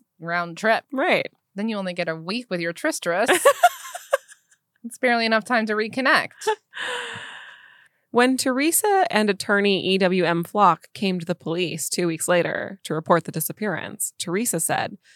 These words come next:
Speaker 2: "I believe my Ambi is in the hands of a designing woman somewhere and will come back."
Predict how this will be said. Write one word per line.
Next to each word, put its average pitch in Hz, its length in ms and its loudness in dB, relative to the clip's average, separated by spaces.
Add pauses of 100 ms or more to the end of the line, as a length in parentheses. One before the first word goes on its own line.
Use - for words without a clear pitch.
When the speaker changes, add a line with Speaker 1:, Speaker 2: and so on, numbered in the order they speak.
(380)
Speaker 2:
"I 190 120 2
believe 233 420 0
my 196 300 4
Ambi 180 500 0
is 156 160 -4
in 151 80 -4
the 160 80 -2
hands 175 440 -2
of 151 140 -6
a 156 40 0
designing 160 540 -2
woman 180 360 -2
somewhere 147 540 -4
and 156 120 -4
will 147 160 -4
come 160 240 -4
back." - 460 -12